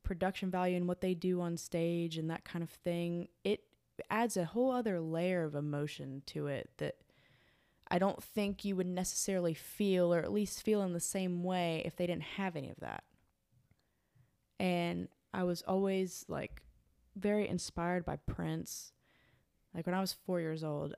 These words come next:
I was gonna marry Prince. That was, like, that was, he was my favorite person, my favorite musician.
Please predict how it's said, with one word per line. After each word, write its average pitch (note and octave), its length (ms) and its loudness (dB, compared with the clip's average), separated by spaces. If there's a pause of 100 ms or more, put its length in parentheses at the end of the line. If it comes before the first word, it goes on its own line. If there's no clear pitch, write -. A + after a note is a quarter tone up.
I D3+ 120 -4
was D3 220 -8
gonna D3+ 200 -6
marry C#3+ 260 -4
Prince. - 640 -14
That D#3+ 180 -2
was, D#3 240 -6
like, - 460 -10 (1900)
that D#3+ 200 0
was, D3+ 300 -10 (120)
he - 220 -6
was E3 200 -8
my D3 120 -8
favorite D3 340 -10
person, - 460 -16 (720)
my D#3+ 160 -4
favorite D3 360 -6
musician. - 520 -10